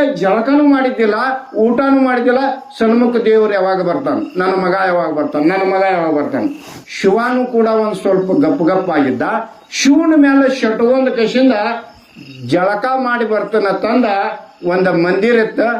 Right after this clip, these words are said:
ಅಲ್ಲೇ ಕೈಲಾಸದೊಳಗ. ಕೈಲಾಸ ಬಿಟ್ಟು ಒಂದ್ ಸ್ವಲ್ಪ ಹೊರಗಡೆ ಹೋದ. ಹೋಗು ಮುಂದ ಶಿವನ ಮೇಲೆ ಶಟ್ಗೊಂದ್ ಹೋದಳೆ. ಅಲ್ಲಿ ದೇವಗಣ, ನಂದಿ, ಭೃಂಗಿ ಇವು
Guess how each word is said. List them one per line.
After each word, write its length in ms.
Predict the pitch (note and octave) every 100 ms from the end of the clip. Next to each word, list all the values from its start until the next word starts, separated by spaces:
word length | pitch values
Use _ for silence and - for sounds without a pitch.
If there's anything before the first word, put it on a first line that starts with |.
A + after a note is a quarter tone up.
| - E3+
ಅಲ್ಲೇ 220 | F3+ G3+
ಕೈಲಾಸದೊಳಗ. 760 | G3+ F#3+ G3 G3 G3 F3+ F3 G3+ B3 - - _
ಕೈಲಾಸ 420 | - F#3 G3+ A3 G#3+
ಬಿಟ್ಟು 280 | F3+ A3 A3+
ಒಂದ್ 160 | F#3+ -
ಸ್ವಲ್ಪ 300 | F#3+ G#3+ - - - -
ಹೊರಗಡೆ 340 | D#3 E3 F3+ F#3+
ಹೋದ. 260 | D#3 C#3 A2+ - - _ _ - - - - - - - - - - - - - - - - - -
ಹೋಗು 340 | G#3+ B3+ C4+ D#4+
ಮುಂದ 300 | D#4+ D4+ C4 A#3 C#4+ B3 - - -
ಶಿವನ 440 | - C#4 E4+ E4+
ಮೇಲೆ 320 | D#4 D4+ D#4+ D4 -
ಶಟ್ಗೊಂದ್ 500 | A#3+ A#3 C4+ D#4 D4+
ಹೋದಳೆ. 400 | C4+ B3+ A#3 E3+ - - - _ _ _ _ _ - - F#3+
ಅಲ್ಲಿ 240 | G#3 G#3 F#3
ದೇವಗಣ, 440 | G#3 B3+ A#3 A#3+ A3+ G#3
ನಂದಿ, 460 | A3+ G3+ A3+ A3 A3 A3 D#3
ಭೃಂಗಿ 460 | E3+ G#3+ A3 G#3+ G#3+ G#3+ - - -
ಇವು 180 | A3